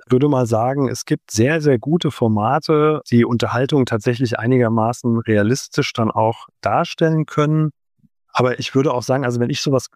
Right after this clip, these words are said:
konsumiere, jetzt so ein Krimi, ich gucke jetzt nicht viele, aber wenn ich sowas schaue, dann habe ich natürlich so ein Bild dafür, was, was für mich gar nicht geht. Also wenn es beispielsweise komplett soziopathische Ermittler sind,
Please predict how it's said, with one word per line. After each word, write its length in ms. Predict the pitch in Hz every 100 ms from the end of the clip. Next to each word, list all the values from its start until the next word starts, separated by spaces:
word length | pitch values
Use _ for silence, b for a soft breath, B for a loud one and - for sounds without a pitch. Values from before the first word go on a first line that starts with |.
| -
konsumiere, 760 | - 131 117 117 160 196 196 190 -
jetzt 240 | 117 -
so 80 | 110
ein 80 | 104
Krimi, 440 | - 147 170 165 160
ich 120 | -
gucke 200 | 117 127
jetzt 140 | -
nicht 160 | 117 -
viele, 320 | 135 143 123
aber 200 | 110 104
wenn 80 | 107 _ _ _ _ _ _
ich 160 | 127 -
sowas 340 | 123 117 -
schaue, 420 | - 104 110 123
dann 160 | 113 101
habe 100 | 113
ich 60 |
natürlich 160 | 113 117
so 60 | 101
ein 20 |
Bild 140 | 127
dafür, 160 | - 107
was, 120 | - - _ _ _ _ _ -
was 160 | 98
für 160 | - 120
mich 160 | 113 -
gar 180 | 104
nicht 220 | 139 127 -
geht. 260 | 127 135
Also 200 | 113 107
wenn 120 | 110
es 80 | 110
beispielsweise 680 | - 107 - 120 - 107 113 - _ _ _ _ _ _
komplett 540 | - 107 127 123 - - _ _
soziopathische 720 | - 120 - 117 104 - -
Ermittler 540 | 127 107 127 - 160
sind, 480 | 143 151 156 151 -